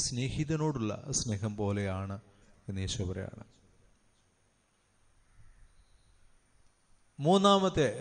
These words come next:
ഒരു സ്നേഹതലത്തെക്കുറിച്ച് ബൈബിൾ പഠിപ്പിക്കുന്നത് അത് ഫീലോസ് എന്ന് പറയുന്ന ദാമ്പത്യ സ്നേഹത്തെക്കുറിച്ചാണ്. ദാമ്പത്യ സ്നേഹത്തെക്കുറിച്ച് നമുക്കറിയാം,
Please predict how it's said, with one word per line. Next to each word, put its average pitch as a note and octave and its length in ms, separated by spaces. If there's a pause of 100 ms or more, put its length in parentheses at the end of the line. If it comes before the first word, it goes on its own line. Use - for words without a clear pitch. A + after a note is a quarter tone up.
(100)
ഒരു C3+ 180
സ്നേഹതലത്തെക്കുറിച്ച് A#2 1040 (260)
ബൈബിൾ A2 240 (100)
പഠിപ്പിക്കുന്നത് G#2 600 (1200)
അത് A#2 140 (160)
ഫീലോസ് C#3+ 540 (380)
എന്ന് G#2 200
പറയുന്ന G2 360 (880)
ദാമ്പത്യ D3 500 (100)
സ്നേഹത്തെക്കുറിച്ചാണ്. F#2+ 840 (2500)
ദാമ്പത്യ E3 580
സ്നേഹത്തെക്കുറിച്ച് B2+ 600
നമുക്കറിയാം, G#2 520